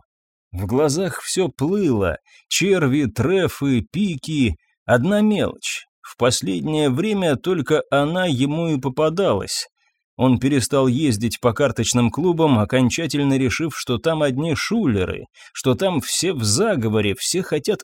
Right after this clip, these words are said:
обдурить его, все играют краплёными картами. Поэтому пригласил всех к себе, они играли его колодой. Фабьен проигрывал уже третий раз подряд.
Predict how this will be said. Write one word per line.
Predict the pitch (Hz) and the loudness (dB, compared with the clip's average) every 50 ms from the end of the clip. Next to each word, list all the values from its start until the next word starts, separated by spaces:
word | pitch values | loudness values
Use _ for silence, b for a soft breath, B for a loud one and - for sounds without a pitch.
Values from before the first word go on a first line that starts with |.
| - | -4
обдурить | - 156 135 131 127 117 185 214 220 254 247 151 - - | -4 -2 -2 0 0 0 0 2 2 2 0 0 -2 0
его, | 101 117 117 104 107 98 87 - | 0 2 2 2 2 0 -2 -2
все | - - - 160 208 - - | -2 -2 0 0 -2 -2 0
играют | - 160 139 127 147 208 226 214 214 190 - | 0 0 2 2 0 2 2 2 0 0 -2
краплёными | - - 165 156 156 - 135 135 190 220 214 208 202 202 196 | -2 -2 0 0 0 -2 -2 0 0 0 0 -2 -2 -4 -4
картами. | 180 - - 220 214 135 123 - - 110 107 104 95 80 80 b b b b b b b b b b _ - | -4 -2 0 2 2 2 2 0 0 0 2 0 0 -2 -6 b b b b b b b b b b _ 0
Поэтому | 107 117 139 214 240 208 220 233 233 240 247 240 190 131 - _ _ _ _ _ | 2 2 4 2 2 2 0 2 2 2 2 2 0 -2 -4 _ _ _ _ _
пригласил | - 127 180 185 165 175 185 160 127 - 165 135 117 | -2 -2 0 0 0 0 0 0 0 0 0 0 0
всех | 98 - - - - 101 78 - - | 0 0 -2 0 0 0 -2 -4 -8
к | - | -6
себе, | - - - 123 117 101 113 127 175 113 101 - _ _ _ _ _ _ _ _ - | -4 0 2 2 2 2 2 2 2 0 -2 -4 _ _ _ _ _ _ _ _ -2
они | 117 117 110 110 117 127 135 131 | 0 2 2 4 4 4 4 4
играли | 120 123 120 113 104 104 113 | 2 2 2 2 2 2 2
его | 127 127 104 117 120 95 98 95 92 | 2 0 2 0 0 0 0 -2 -2
колодой. | - - 123 156 196 214 170 107 90 95 85 - - _ _ _ _ _ _ _ _ _ _ | 0 0 0 2 2 0 0 -2 -2 -6 -8 -10 -14 _ _ _ _ _ _ _ _ _ _
Фабьен | - - 127 120 113 107 113 120 147 147 131 113 - | -4 2 2 2 4 2 2 2 2 2 2 0 0
проигрывал | - 117 120 120 131 160 147 131 131 131 123 123 123 120 120 - - | 0 2 2 2 2 0 0 0 0 2 2 2 2 2 0 -2 -2
уже | 151 135 110 110 127 120 107 | 0 0 2 2 2 0 0
третий | - - 131 143 131 104 - - 127 131 | 0 0 0 0 0 0 0 0 0 0
раз | 135 123 107 - - | 2 0 0 0 -2
подряд. | - - 117 123 117 131 139 151 113 - - | -2 0 -2 0 0 0 -2 -2 -2 -4 -6